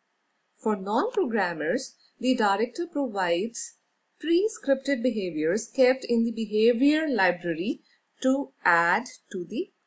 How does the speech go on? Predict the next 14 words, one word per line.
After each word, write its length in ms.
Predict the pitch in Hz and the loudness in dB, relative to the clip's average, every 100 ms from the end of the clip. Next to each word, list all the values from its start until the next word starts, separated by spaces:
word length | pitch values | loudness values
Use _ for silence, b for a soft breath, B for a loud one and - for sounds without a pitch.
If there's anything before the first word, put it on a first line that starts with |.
| - | 4
objects. 720 | 247 220 175 - - - - _ _ _ _ _ _ _ | 4 4 -2 -6 -6 -10 -12 _ _ _ _ _ _ _
Now 160 | 247 269 | 4 6
let 200 | 269 294 | 6 4
us 240 | 403 453 - | 0 -2 2
take 240 | 262 262 | 2 2
an 100 | 269 | 0
example 600 | 254 208 190 185 214 277 | 0 -2 -2 -2 -2 -2
to 120 | 269 285 | -2 -6
see 340 | - 208 220 | -4 -4 -4
how 280 | 208 214 269 | 0 0 0
to 160 | 330 - | -2 -2
add 300 | 190 185 214 - | 0 0 -4 -8
predefined 560 | 277 285 294 262 240 233 | -4 -4 -4 -6 -4 -4
behavior 400 | 220 190 190 | -4 -4 -4